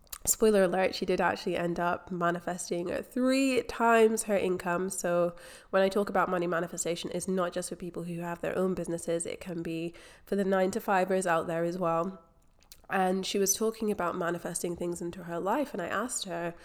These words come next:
"Well, how often are you acknowledging the successes that you already have?"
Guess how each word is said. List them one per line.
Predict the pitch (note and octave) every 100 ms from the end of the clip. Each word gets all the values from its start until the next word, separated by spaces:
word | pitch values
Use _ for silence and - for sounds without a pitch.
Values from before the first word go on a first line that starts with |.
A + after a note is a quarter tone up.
| - -
"Well, | F#3+ F#3+ F#3
how | F#3 G3+ G3+ -
often | F#3 - F#3+ F3+
are | E3+ F3
you | E3+ F3+ E3+ E3+ E3 E3 - - -
acknowledging | F3 F#3 A#3+ - F3+
the | F3+
successes | F3+ - F#3+ F3 F#3+
that | F3+ -
you | F3+
already | E3+ E3+ E3+
have?" | E3+ E3+ - -